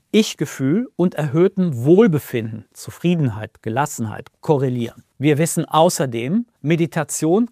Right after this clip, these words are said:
kann Nebenwirkungen haben, die systematisch erfasst und nicht ignoriert werden dürfen. Und wir wissen, und das ist vielleicht das Wichtigste überhaupt, dass wir gerade erst beginnen, die richtigen Fragen zu stellen.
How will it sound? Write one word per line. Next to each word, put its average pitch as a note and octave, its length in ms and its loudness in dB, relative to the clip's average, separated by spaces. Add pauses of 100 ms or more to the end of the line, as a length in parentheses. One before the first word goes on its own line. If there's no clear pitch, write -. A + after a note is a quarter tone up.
kann E3+ 400 0 (100)
Nebenwirkungen C3 880 0
haben, A#2+ 440 2 (180)
die D#3 100 -2
systematisch D3 680 -2
erfasst - 580 -4
und D#3+ 120 -4
nicht - 320 -8
ignoriert D#3 520 -2
werden G#2+ 260 -6
dürfen. G2+ 340 -12 (160)
Und C#4 300 4
wir C3+ 160 2
wissen, A3 400 0
und C#3+ 200 -6
das A#2 140 -6
ist C#3+ 80 -10
vielleicht B2+ 380 -6
das - 140 -8
Wichtigste - 420 -8
überhaupt, F3 640 -4
dass E3 200 -2
wir D#3+ 80 0
gerade D#3+ 320 -2
erst D#3 380 -8
beginnen, B2+ 640 0 (140)
die C3+ 80 0
richtigen C3 400 -4
Fragen D#3+ 340 -2
zu - 160 -14
stellen. - 380 -14